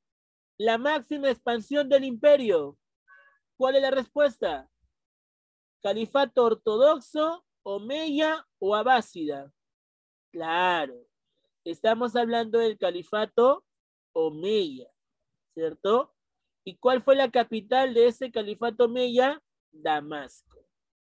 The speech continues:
¿Ok? Damasco. Muy bien. Finalmente encontramos el califato abásida.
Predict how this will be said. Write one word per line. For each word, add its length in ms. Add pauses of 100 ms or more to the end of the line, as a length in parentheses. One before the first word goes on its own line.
(800)
¿Ok? 200 (340)
Damasco. 460 (1080)
Muy 200
bien. 360 (1800)
Finalmente 540
encontramos 600
el 140
califato 720 (260)
abásida. 800